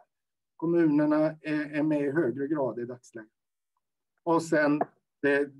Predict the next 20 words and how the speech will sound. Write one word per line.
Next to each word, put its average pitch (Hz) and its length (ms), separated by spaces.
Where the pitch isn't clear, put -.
kanske 143 400
allra 135 260
viktigaste, 110 500
I 170 220
O 156 180
P, 143 220
idéburen 131 880
offentligt 127 580
partnerskap, - 640
skulle 131 280
kunna 127 260
vara 123 140
en 123 220
utmärkt 123 680
form 110 340
för 110 140
att 110 80
göra 113 220
det 117 220
här. - 160